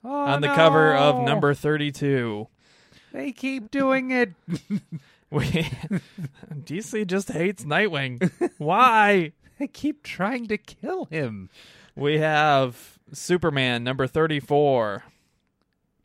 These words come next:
Speaker 2: And that wraps up our D C releases.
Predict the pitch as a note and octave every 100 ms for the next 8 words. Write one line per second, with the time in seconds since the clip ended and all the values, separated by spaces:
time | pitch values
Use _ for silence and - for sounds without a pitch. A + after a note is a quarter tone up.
0 | _ _ _ - - B2+ B2 B2 B2 C3+
1 | B2 B2+ C3 - B2+ B2+ - A2+ A#2 A#2+
2 | A2+ A2+ B2 B2 B2 A#2+ A2 A2+ A#2 F#2+
3 | F#2 -